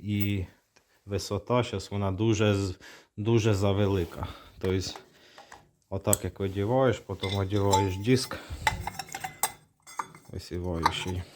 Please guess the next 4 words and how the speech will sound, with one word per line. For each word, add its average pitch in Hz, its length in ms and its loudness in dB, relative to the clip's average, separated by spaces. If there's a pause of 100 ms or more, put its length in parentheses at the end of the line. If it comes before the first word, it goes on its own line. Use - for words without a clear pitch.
(1200)
то 92 380 -2
він 104 240 2
аж 101 260 -2
занадто 95 680 0